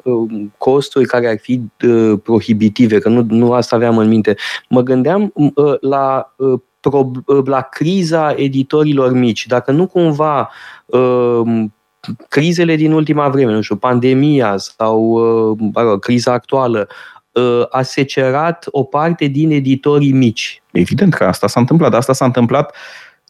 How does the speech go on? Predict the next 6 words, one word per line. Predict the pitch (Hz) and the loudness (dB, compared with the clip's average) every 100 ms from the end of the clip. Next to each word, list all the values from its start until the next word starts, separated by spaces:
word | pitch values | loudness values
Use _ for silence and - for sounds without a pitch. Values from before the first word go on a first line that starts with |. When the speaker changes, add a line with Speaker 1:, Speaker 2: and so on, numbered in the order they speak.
| _ | _
Speaker 2:
în | 135 127 117 | 0 2 2
două | 127 143 | 2 2
mii | 131 120 | 2 2
nouă. | 131 170 107 87 - _ _ _ _ _ - | 2 2 0 0 -4 _ _ _ _ _ -4
Am | 117 | 0
văzut | 104 101 92 104 160 - - | 2 0 0 0 0 -2 -20